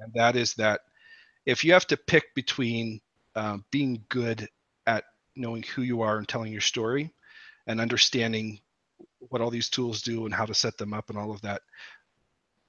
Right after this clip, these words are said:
pick the storytelling every time. If you can do both, great, but don't sacrifice your storytelling, your understanding of who you are as an organization, and, and your connection with that,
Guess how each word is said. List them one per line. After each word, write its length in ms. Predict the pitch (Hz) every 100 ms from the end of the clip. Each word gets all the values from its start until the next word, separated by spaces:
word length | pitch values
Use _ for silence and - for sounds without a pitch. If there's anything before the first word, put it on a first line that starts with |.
| _
pick 220 | - 185
the 100 | -
storytelling 640 | 127 - 110 101 - 101 98 -
every 240 | 98 101
time. 420 | - 95 92 92 - _ _
If 160 | - -
you 60 |
can 100 | 143
do 160 | 139 147
both, 300 | 143 135 -
great, 440 | 107 107 123 - - _ _ - _ _
but 180 | - 113 - 113 -
don't 340 | 147 156 170 - _ _ _ _ _ _ -
sacrifice 920 | - 147 123 - - 110 104 98 - - _ _
your 240 | 107 104 101
storytelling, 800 | - 113 110 - 107 107 104 95 - - - _
your 340 | 110 107 104 95 _ _ -
understanding 680 | 123 120 - 123 117 113 107
of 120 | -
who 240 | - 135
you 220 | 123 120
are 200 | 110 107
as 120 | 104 107
an 60 |
organization, 640 | 101 98 95 107 104 107 101
and, 360 | 95 - 101
and 120 | 101
your 140 | 98 101
connection 680 | - 104 104 - - 101 92
with 180 | 90
that, 240 | - 95